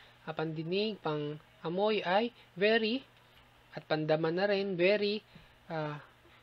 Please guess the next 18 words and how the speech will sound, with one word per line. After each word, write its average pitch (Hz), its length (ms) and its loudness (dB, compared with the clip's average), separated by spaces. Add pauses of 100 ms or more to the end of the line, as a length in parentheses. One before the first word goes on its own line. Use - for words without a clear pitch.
(140)
sensitive 208 480 -2
dito 175 160 -6
sa 175 160 -2
mga 156 160 0
stimuli. 139 480 -2
Kaya 147 240 0
kusa 143 320 -4
yan 139 160 -8
pumapasok 131 480 -8
dito 139 240 -10
sa 143 160 -10
ating, 139 240 -10 (480)
sa 135 240 -12
senses. 123 720 -10 (960)
So, - 80 -4
dito, 196 320 2
pagpasok 175 560 2
ng, 160 320 -4